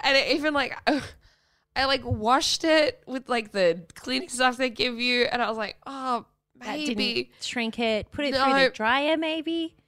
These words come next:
Speaker 1: I still, and I just spent, like, fifteen minutes looking at it, being like, "Do I?"
Speaker 2: Hmm.
Speaker 1: And I was like, "No,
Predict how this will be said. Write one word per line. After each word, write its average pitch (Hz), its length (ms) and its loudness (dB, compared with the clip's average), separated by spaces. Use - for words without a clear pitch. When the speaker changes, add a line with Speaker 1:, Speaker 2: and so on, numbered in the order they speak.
Speaker 1:
I 202 140 -10
still, 247 360 -8
and 226 120 4
I 240 80 4
just - 160 -8
spent, 294 260 2
like, 240 140 0
fifteen 226 520 0
minutes 202 380 0
looking 190 400 -4
at 170 160 2
it, 147 160 -2
being 165 220 0
like, 165 260 -4
"Do 320 240 2
I?" 226 680 6
Speaker 2:
Hmm. 220 200 -6
Speaker 1:
And 262 80 -4
I - 20 0
was 269 80 -2
like, 269 180 -6
"No, 320 640 8